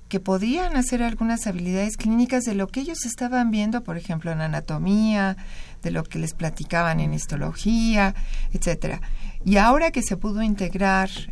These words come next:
eh, las, la, la simulación dentro del currículum, dentro de estas asignaturas,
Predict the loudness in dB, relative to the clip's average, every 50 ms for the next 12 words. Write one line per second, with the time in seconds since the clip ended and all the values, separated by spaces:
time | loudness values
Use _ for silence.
0 | -6 -6 -4 -4 -4 -4 -4 -4 -4 -6 -6 -6 -6 -6 -4 -4 -4 -2 -2 -2
1 | -4 -4 -4 -4 -4 -2 -2 -2 -2 -2 0 0 2 2 0 0 0 0 4 6
2 | 6 6 6 6 4 0 -2 -8 -14 -16 -14 -14 -12 -10 -10 -6 -6 2 4 6
3 | 6 8 6 4 2 0 -2 -2 -2 -2 -4 -6 -6 -6 -6 -4 -2 -2 -2 -2
4 | -2 -2 -2 -2 -4 -6 -8 -12 -12 -14 -14 -16 -10 -8 -4 0 2 4 4 4
5 | 4 4 2 0 0 0 0 -2 -2 -4 -6 -4 -6 -8 -8 -6 -4 -2 -2 0
6 | -2 -2 0 0 2 2 2 0 -2 -6 -12